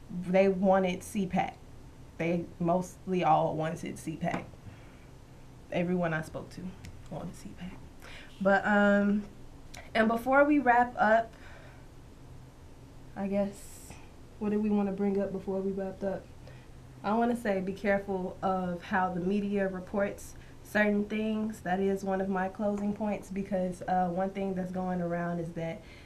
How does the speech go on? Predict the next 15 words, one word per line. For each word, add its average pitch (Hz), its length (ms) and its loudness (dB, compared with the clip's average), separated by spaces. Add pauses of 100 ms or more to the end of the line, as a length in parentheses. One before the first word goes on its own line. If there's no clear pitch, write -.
(140)
there 196 300 4
are, 175 500 0
like, 170 300 -4
three 202 180 2
different 185 400 -2
gang 180 560 -2
groups 196 380 -2 (320)
that 262 160 4
are 285 120 6
trying 349 520 0
to, 311 420 -2
um, 269 320 6
come 311 300 0
together 269 480 -2
to 254 560 -4